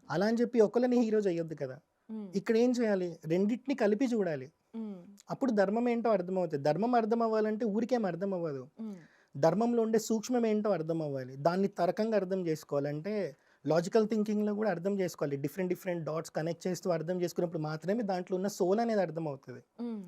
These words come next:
Speaker 1: లేకపోతే పైన పైన ఒక కథలాగానే అర్థం అవుతుంది అన్నట్టు. దానివల్ల ఎవరికి ఉపయోగం ఉండదు. అన్‌వాంటెడ్ పీపుల్ హీరో అయిపోతారండి. ఇప్పుడు రామాయణంలో రావణాసుడు హీరో అయినట్టు
Speaker 2: మ్మ్.
Speaker 1: ఇందులో ఈయన అవుతాడు.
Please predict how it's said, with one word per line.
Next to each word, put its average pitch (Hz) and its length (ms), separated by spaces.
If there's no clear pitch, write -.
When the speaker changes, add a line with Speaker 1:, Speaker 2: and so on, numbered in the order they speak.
Speaker 1:
లేకపోతే 214 300
పైన 190 280
పైన 190 280
ఒక 180 140
కథలాగానే 170 560
అర్థం 156 280
అవుతుంది 139 260
అన్నట్టు. 131 260
దానివల్ల 185 320
ఎవరికి 185 280
ఉపయోగం 180 360
ఉండదు. 175 640
అన్‌వాంటెడ్ 190 440
పీపుల్ 196 360
హీరో 214 240
అయిపోతారండి. 143 560
ఇప్పుడు 143 220
రామాయణంలో 156 600
రావణాసుడు 147 580
హీరో 139 260
అయినట్టు 139 480
Speaker 2:
మ్మ్. 214 180
Speaker 1:
ఇందులో 226 300
ఈయన 214 240
అవుతాడు. 139 300